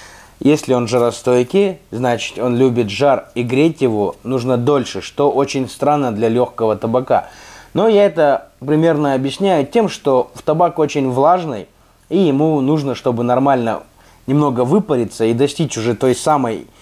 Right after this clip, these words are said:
кондиции, когда он готов к раскуриванию, нужно немного подождать, но результат будет очень хороший. А из каких-то определённых минусов, то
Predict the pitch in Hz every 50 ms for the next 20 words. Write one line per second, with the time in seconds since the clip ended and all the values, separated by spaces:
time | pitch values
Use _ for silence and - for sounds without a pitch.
0 | - - _ _ _ 123 131 139 143 156 180 151 - 131 123 104 113 107 110 127
1 | 131 131 127 117 135 127 - 156 143 139 - 127 127 120 - - 202 233 233 202
2 | 147 127 120 113 113 117 147 175 165 165 139 123 120 120 123 123 113 120 117 123
3 | 120 123 127 123 117 127 120 107 92 - 117 123 135 156 156 - - - - -
4 | - 123 131 117 123 127 117 107 143 156 180 190 - - 110 110 123 135 135 135
5 | 131 - - 127 120 - 127 113 - - 139 143 135 117 - - 101 85 - _
6 | - - - - - - - 117 120 117 110 - - 214 262 262 - 226 202 226
7 | 240 202 - - 208 190 156 - 175 165 156 170 190 214 214 202 180 165 - 156
8 | 180 220 240 226 196 156 - 139 120 - - - 151 170 160 -